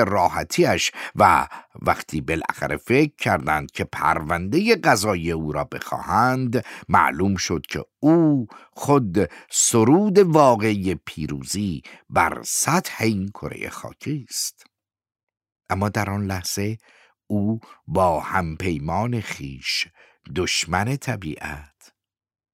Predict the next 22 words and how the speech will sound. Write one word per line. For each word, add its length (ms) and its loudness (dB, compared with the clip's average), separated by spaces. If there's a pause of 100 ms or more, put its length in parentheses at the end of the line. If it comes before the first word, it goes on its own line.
گریخته 440 -10
بود. 120 -20 (1800)
احتمالاً 480 6
از 260 6
طریق 420 4
برخی 640 2
از 180 2
این 300 -2
پیام‌های 840 -2
سری 720 -4 (300)
از 280 -2
واقعه 640 -4
مطلع 640 -6
شده 260 -8
بود 220 -14
که 120 -8
در 280 -4
آفریقا 640 -6 (280)
همیشه 680 -2
به 180 -6
موقع 500 -8
می‌رسد. 760 -10